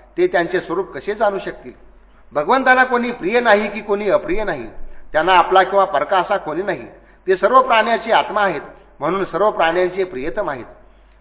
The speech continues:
हा भाग्यवान चित्रकेतू, त्यांचा प्रिय भक्त शांत आणि सर्वत्र समदर्शी आहे, आणि मी सुद्धा भगवान श्रीहरींना प्रिय आहे. म्हणून भगवंताचे प्रिय भक्त शांत समदर्शी अशा महात्म्या पुरुषांच्या बाबतीत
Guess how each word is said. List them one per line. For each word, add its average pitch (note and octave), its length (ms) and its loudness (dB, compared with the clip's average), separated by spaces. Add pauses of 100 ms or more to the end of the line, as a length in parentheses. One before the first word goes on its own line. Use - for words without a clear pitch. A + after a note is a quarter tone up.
(120)
हा D#3 100 4
भाग्यवान E3+ 600 2
चित्रकेतू, G3 540 -8 (420)
त्यांचा F3+ 280 4
प्रिय A#3 300 4
भक्त B3 300 -2 (400)
शांत A#3+ 260 2
आणि B3 200 2
सर्वत्र G#3+ 440 0 (100)
समदर्शी G#3 500 -2
आहे, C3+ 160 -4 (400)
आणि D#3 200 0
मी F3 160 -2
सुद्धा G3 280 2
भगवान E3 380 2
श्रीहरींना F3 580 0
प्रिय C#3+ 300 -4
आहे. C3 360 -6 (680)
म्हणून A3+ 260 2
भगवंताचे B3+ 600 2
प्रिय F#3+ 280 0
भक्त G3 320 0 (380)
शांत A3 300 0 (140)
समदर्शी G#3+ 480 -2
अशा G3+ 280 2
महात्म्या F3 420 -2
पुरुषांच्या F#3 520 -4
बाबतीत D3+ 320 -2